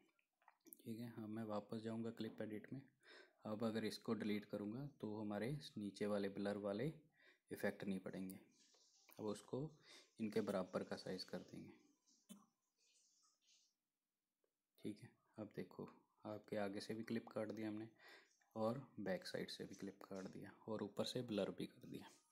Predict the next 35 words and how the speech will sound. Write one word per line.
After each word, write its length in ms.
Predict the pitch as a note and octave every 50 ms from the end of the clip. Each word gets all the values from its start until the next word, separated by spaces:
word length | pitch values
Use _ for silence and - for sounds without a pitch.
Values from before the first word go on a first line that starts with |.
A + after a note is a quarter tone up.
| _ _ _ _ - - - - - - - - - -
और 120 | - A2+ A#2
इसके 240 | A2+ - - C3 A#2
बाद 220 | A#2 A2+ A2+ A2+
आपने 260 | A2 G#2 - G#2+ A2 -
सेव 340 | - - G#2+ G#2 G#2 G2 -
के 80 | - A#2
ऊपर 220 | A2 G#2+ - A2 A2
क्लिक 240 | - A2 G#2+ -
कर 180 | - - A2 G#2+
देना 200 | G#2+ A2+ A2 A#2
है। 160 | A#2 - - - _ _ _ _ _ _ - - - - - - -
सेव 340 | - - B2+ B2 A#2 A#2 A#2+
के 80 | C#3 C3
ऊपर 240 | A#2 G#2+ - A#2 A2
क्लिक 260 | - A#2 A#2 A#2 A#2
करने 240 | - A2+ G#2+ G#2 G#2 G#2
के 120 | - G#2
बाद 220 | G#2 G#2 G#2+ A2
ये 100 | A2 G#2+ G#2
सारे 360 | - G#2+ G#2+ G#2 G#2+ B2+ C#3+ B2 - - -
साइज 360 | - - G2+ G2 G2 F#2+ G2
आ 80 | F#2+
जाते 320 | F#2 F#2 F#2 F#2+ - - -
हैं। 100 | F#2+ - - - - - - - - - - - _ -
तो 100 | - A#2+
हमने 200 | A2+ A2+ A#2 A#2 A#2
सबसे 300 | - A2+ - - B2 A#2
छोटा 300 | - A#2 A2+ G#2+ A#2+ A#2
साइज 220 | A2 A#2 A2 A2 A2 G#2+
रखना 260 | G2+ - A2+ A2+ A2+
है 120 | B2+ C#3+ - - - _ _ _ _ _ _ _ -
नॉर्मल 480 | A2 A2 G#2+ G#2+ G#2 G#2 G#2+ A#2 B2+ B2+
फ़ोर 300 | - - - G2+ G2+ G2
एटी 220 | F#2+ F#2+ - - -
पिक्सल। 400 | - - - - - - G2+ -